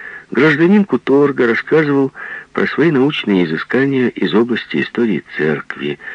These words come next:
Никаких иных вопросов Куторга не затрагивал, о политике не говорил,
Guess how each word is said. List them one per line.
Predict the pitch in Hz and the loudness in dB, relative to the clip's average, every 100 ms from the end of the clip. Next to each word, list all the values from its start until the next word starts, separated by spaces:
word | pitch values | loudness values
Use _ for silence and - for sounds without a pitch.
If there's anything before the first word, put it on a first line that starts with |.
| - - - | -14 -16 -8
Никаких | - 202 120 - 143 - - | -2 0 0 0 -4 -4 0
иных | 139 185 190 - | 2 2 0 -4
вопросов | 78 85 - 90 82 - 76 - | -4 -4 -2 0 0 -2 -8 -6
Куторга | 80 - 73 73 71 | -8 -4 -4 -2 -4
не | 71 | -4
затрагивал, | 71 - 110 139 156 151 143 143 - - - - | -4 -4 -2 0 0 -2 -4 -4 -8 -16 -18 -12
о | - 107 | -8 0
политике | 120 156 175 - - 80 | 2 2 0 -6 -6 -4
не | 69 | -4
говорил, | 64 71 71 71 123 156 | -4 -4 -2 0 0 0